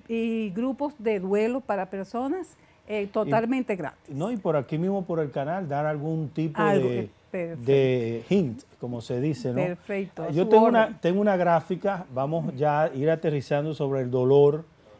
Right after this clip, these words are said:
Speaker 2: el, la, el, eh, el valor redentor del dolor.
Speaker 1: Amén.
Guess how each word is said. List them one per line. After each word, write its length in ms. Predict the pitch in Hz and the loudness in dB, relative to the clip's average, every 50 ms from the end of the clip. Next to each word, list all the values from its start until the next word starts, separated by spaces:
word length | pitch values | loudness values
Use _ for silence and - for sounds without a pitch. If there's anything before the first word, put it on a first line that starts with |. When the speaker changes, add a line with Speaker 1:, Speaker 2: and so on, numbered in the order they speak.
| _ _ _ _ | _ _ _ _
Speaker 2:
el, 260 | 147 131 131 135 131 | -8 -4 -2 0 0
la, 540 | 131 127 127 123 123 120 113 107 104 113 - - 127 | 0 0 -2 -2 -4 -4 -6 -8 -10 -12 -14 -12 -10
el, 560 | 127 123 120 117 113 110 110 104 101 98 - _ _ _ _ _ _ _ _ _ _ _ - _ _ _ _ _ _ _ _ _ | -8 -6 -4 -4 -4 -6 -6 -8 -10 -14 -16 _ _ _ _ _ _ _ _ _ _ _ -20 _ _ _ _ _ _ _ _ _
eh, 880 | 131 123 117 110 110 113 110 104 101 98 95 95 107 117 - - - - - | -10 -8 -6 -4 -4 -4 -4 -6 -6 -8 -10 -12 -12 -14 -16 -18 -18 -8 -4
el 140 | 139 135 139 | -2 0 2
valor 320 | 131 135 131 139 160 185 | 2 2 2 2 2 2
redentor 680 | 190 185 175 165 147 135 127 113 _ 170 180 185 175 151 | 0 -2 -2 -2 -4 -4 -6 -6 _ -2 -2 -2 -4 -4
del 180 | 131 123 113 | -6 -6 -6
dolor. 460 | 107 117 113 110 113 113 107 101 - - _ _ - | -6 -6 -4 -4 -4 -4 -4 -6 -10 -16 _ _ -20
Speaker 1:
Amén. 260 | - 92 92 87 | -18 -18 -18 -18